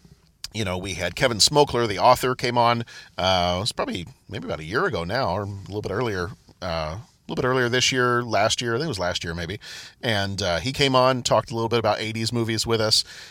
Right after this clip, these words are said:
And, um, we've had a couple of other kind of guests come on the show. I think we had, uh, we might have had Bo's brother on here one time. I know we had Bo's wife, Donna,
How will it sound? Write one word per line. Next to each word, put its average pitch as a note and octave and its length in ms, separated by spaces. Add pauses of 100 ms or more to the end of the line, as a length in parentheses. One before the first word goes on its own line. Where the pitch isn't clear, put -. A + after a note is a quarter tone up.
(160)
And, F2 360
um, D#2+ 420
we've A2+ 160
had G2 120
a F#2 40
couple C3+ 220
of B2+ 80
other B2 400 (140)
kind G#2+ 160
of G2 80
guests - 440
come D#3 160
on D3+ 100
the D3+ 80
show. D3 360
I F#2 100
think G#2+ 220
we G2+ 140
had, G2 440 (320)
uh, F2 240
we G#2+ 60
might D3 120
have C3 80
had A2+ 180
Bo's A2 260
brother A#2+ 340
on A#2+ 120
here A#2 140
one A#2 200
time. A2 300
I G2+ 40
know G2 100
we G2+ 100
had G2+ 100
Bo's G2+ 260
wife, F2 300
Donna, G2+ 360